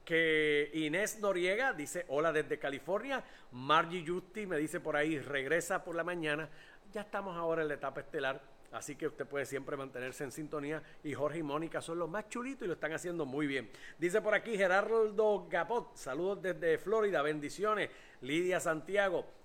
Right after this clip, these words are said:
María Figueroa desde Peñuelas, Luis Díaz también nos envía sus saludos, Gloria Andino desde Trujillo nos envía bendiciones, Wanda Irizarry, Angélica Mejías. Así que a todos y cada uno de ustedes, gracias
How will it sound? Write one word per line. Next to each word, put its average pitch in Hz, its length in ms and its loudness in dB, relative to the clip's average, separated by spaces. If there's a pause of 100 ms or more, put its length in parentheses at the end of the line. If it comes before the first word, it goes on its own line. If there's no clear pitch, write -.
María 143 340 2
Figueroa 185 420 4
desde 170 280 6
Peñuelas, 175 760 4
Luis 156 340 -2
Díaz 226 300 2
también 196 360 -2
nos 180 140 0
envía 175 260 -2
sus 196 160 -10
saludos, 220 560 4 (300)
Gloria 190 340 4
Andino 214 420 -2
desde 180 280 2
Trujillo 185 760 4
nos 131 160 -4
envía 147 260 0
bendiciones, 180 680 2 (300)
Wanda 180 280 2
Irizarry, 175 600 0 (220)
Angélica 175 680 2
Mejías. 175 600 2 (220)
Así 123 240 -2
que 185 100 0
a - 180 0
todos 202 300 2
y 156 100 0
cada 180 280 0
uno 165 200 0
de 160 60 -2
ustedes, 170 360 -2
gracias 156 380 0